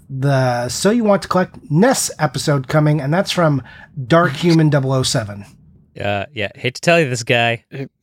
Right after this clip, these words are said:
Speaker 3: came, it's probably out of date. <laughs>
Speaker 1: I mean, look, whatever we said in that episode is probably still correct, just times any of the values times five.
Speaker 3: That's
Speaker 2: <laughs> At
Speaker 3: true.
Speaker 2: least.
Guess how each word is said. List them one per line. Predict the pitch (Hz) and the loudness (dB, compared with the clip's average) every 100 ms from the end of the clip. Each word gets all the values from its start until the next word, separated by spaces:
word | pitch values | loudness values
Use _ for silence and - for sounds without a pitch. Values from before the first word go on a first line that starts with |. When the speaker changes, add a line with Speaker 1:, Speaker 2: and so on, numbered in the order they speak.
| - | -14
Speaker 3:
came, | - 143 170 190 202 190 - | -8 -4 -2 0 -2 -2 -4
it's | 151 | -4
probably | - 165 143 151 | -2 -4 -2 -2
out | 143 151 | -2 -2
of | - | -4
date. | - 135 156 - 143 269 - _ _ | -4 -2 -2 -4 -8 -4 -6 _ _
<laughs> | _ - | _ -2
Speaker 1:
I | 214 | 0
mean, | 226 214 196 139 - | 4 4 4 2 -2
look, | 160 175 139 - | 2 2 2 -2
whatever | 135 170 170 180 247 247 226 151 | 0 0 2 2 2 2 2 -2
we | 175 | -4
said | 160 - 165 | -4 0 0
in | 190 | 2
that | 190 214 | 2 2
episode | 165 139 - 151 185 | 0 -2 -2 -2 -2
is | 135 - | -8 -6
probably | 147 135 160 | -4 -2 -2
still | - 160 | -2 -4
correct, | - 175 156 - - - - | 0 2 2 -2 -20 -20 -10
just | 165 - | -8 -2
times | - 175 160 156 | 2 2 4 2
any | 160 | 2
of | 220 | 2
the | 214 | 2
values | 165 147 156 185 - | 2 2 2 0 0
times | 156 160 - | 0 -2 -2
five. | 240 233 110 - _ _ _ _ _ _ - | -6 -6 -6 -12 _ _ _ _ _ _ -4
Speaker 3:
That's | 180 170 | 0 0
Speaker 2:
<laughs> | |
At | 160 | 0
Speaker 3:
true. | 208 160 | 0 0
Speaker 2:
least. | 131 190 101 - | 0 -4 -10 -14